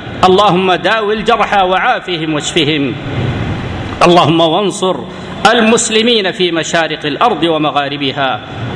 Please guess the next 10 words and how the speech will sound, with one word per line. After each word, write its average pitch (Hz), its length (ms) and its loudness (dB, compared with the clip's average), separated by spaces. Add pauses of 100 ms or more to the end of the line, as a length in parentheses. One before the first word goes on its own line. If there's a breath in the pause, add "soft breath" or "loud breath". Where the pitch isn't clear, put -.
اللهم 156 360 6
وردنا 139 500 0
إليك 131 340 -4
ردا 131 320 -2
جميلا، 135 720 0 (360)
اللهم 156 400 4
ردنا 143 420 0
إليك 151 380 -4
ردا 143 320 -2
جميلا. 143 640 2